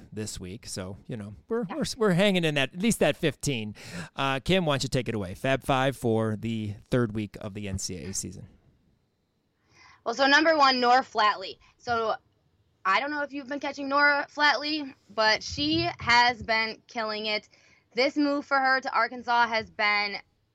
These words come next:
Speaker 2: amazing. She looks great. Her routines are so great. I am just excited about Nora Flatley this year. I just cannot wait to see what the rest of the season holds. Her floor routine this week, just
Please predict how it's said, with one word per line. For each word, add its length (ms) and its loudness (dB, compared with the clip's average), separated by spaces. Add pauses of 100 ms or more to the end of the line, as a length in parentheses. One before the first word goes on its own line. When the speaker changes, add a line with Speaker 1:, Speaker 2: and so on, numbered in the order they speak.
(120)
Speaker 2:
amazing. 600 0
She 160 -14
looks 360 -8
great. 300 -2
Her 180 -4
routines 640 -2
are 160 2
so 280 2
great. 340 4 (540)
I 220 4
am 160 -6
just 220 -6
excited 720 -2 (280)
about 380 2
Nora 200 -2
Flatley 720 -8
this 200 -10
year. 280 -4 (180)
I 140 2
just 200 -8
cannot 480 4 (380)
wait 180 -2
to 60 -16
see 340 -4 (400)
what 220 4
the 100 2
rest 180 4
of 120 -6
the 40 -
season 160 -8
holds. 300 -2
Her 100 -6
floor 200 -2
routine 240 -2
this 180 -4
week, 260 -2 (100)
just 360 -2